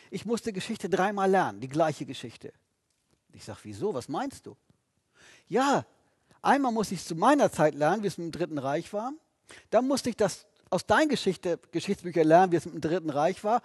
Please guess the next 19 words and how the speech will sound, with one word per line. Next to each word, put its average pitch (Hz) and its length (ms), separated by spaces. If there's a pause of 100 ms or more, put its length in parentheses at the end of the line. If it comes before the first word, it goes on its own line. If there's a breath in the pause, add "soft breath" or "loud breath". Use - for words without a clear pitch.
(140 loud breath)
Und 190 180
dann 285 180
musste 262 220
ich 247 80
aus 208 180
den 202 80
Geschichtsbüchern 196 640
der 196 100
Kinder, 214 440
deiner 233 320
Kinder 254 260
lernen, 143 260 (300 soft breath)
wie 160 80
es 131 60
mit 151 120
dem 156 80
Dritten 165 260
Reich 160 320
war.“ 95 160